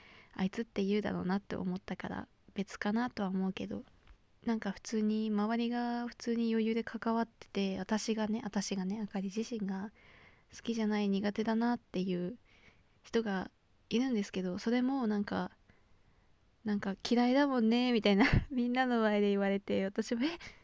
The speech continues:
なんで言うの？」って。<laughs> なんか別にさ、なんか関わりないとかさ、嫌いだったらさ、みんながなんか好きじゃないとかだったらよかったけど、そうでもないのに、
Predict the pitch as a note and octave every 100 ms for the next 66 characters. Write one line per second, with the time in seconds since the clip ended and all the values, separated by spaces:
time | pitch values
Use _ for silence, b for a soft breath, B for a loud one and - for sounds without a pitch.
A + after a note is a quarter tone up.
0 | B - C#4+ F4 D4+ C#4+ C#4+ C4+ A3+ A3+
1 | - C4+ - - - - - - - -
2 | - - D4+ D4 B3+ B - B3+ C#4 C#4
3 | C#4+ E4 C#4 C4 B3+ - A#3 C4 C4+ C#4
4 | D4 C#4+ G#3+ F#3+ - G3+ A#3 D4+ - A#3
5 | A3 G#3+ G3 - A3+ - F#3 G3 G3 A#3
6 | b b b b - G3 G3 A3 G3 F#3
7 | F3+ F#3+ - G3+ F#3+ F#3+ G#3 G3 G3 F#3
8 | - F#3 F#3 F#3+ A3 - F#3+ F#3 - -
9 | - C4+ A#3+ G3+ F#3+ F#3+ F#3 F#3 F3+ F#3